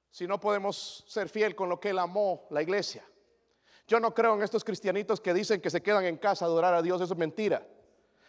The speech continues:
La Biblia dice, no dejando de congregarnos como algunos tienen por costumbre.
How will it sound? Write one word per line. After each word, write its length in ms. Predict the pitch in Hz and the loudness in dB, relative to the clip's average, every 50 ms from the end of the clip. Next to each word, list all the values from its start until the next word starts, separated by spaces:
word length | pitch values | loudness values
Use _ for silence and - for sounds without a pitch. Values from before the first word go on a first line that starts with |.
| _ _ | _ _
La 120 | - 143 156 | 2 4 6
Biblia 200 | 185 226 226 196 | 6 8 8 8
dice, 260 | 214 220 - 226 196 | 8 8 8 6 6
no 200 | 185 214 240 233 | 10 10 10 10
dejando 380 | 208 190 170 226 233 233 196 196 | 10 10 8 8 6 8 8 6
de 100 | 185 170 | 6 6
congregarnos 720 | 196 185 180 170 180 175 175 254 269 262 226 208 180 - | 6 6 8 8 8 10 12 12 12 12 10 8 2 4
como 200 | - 190 180 175 | 2 2 4 4
algunos 460 | 175 175 262 294 294 269 254 208 - | 6 8 8 8 10 10 8 6 6
tienen 380 | - 254 262 262 262 262 262 | 6 8 8 10 10 8 8
por 220 | - 277 277 269 269 | 12 12 12 12 12
costumbre. 680 | 277 277 240 - - 320 320 302 294 226 151 131 101 | 12 12 12 12 10 8 8 10 10 8 8 6 2